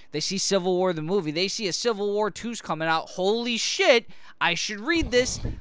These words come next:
They're gonna set the stage a little bit better, so people who are new to the, I mean, just comic books in general, will have an easier time getting into it to rather just push, shove,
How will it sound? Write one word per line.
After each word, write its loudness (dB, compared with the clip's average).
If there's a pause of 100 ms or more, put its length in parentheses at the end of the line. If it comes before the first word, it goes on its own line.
(140)
They're 2
gonna 0
set 0
the -8
stage 0
a -2
little 0
bit -4
better, 2
so -4
people -6
who -6
are -6
new -2
to -6
the, 0 (180)
I 2
mean, -4
just -6
comic -2
books -4
in -8
general, 2 (260)
will -2
have 2
an -6
easier -2
time -2
getting -2
into -8
it -8
to -6
rather 2
just -6 (280)
push, 0
shove, 6